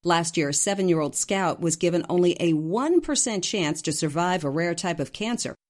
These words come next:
Instead of giving in to the odds, owner Dave McNeil took his furry friend to the University of Wisconsin's School of Veterinary Medicine.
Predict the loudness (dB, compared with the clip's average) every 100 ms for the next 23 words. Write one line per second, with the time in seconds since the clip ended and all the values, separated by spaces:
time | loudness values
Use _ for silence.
0 | _ -6 -2 0 0 0 2 2 0 0
1 | -2 -2 -2 -2 -4 -2 -4 -6 0 2
2 | 4 2 0 0 0 0 0 2 2 2
3 | -2 -4 -2 -2 -4 -4 -2 0 -2 -2
4 | -2 -2 -2 -2 2 2 2 -2 -2 -2
5 | -2 -2 -2 -2 0 0 0 0 -2 -4
6 | -8 -4 -4 -4 -4 -4 -2 -2 -2 -2
7 | 0 2 0 0 0 0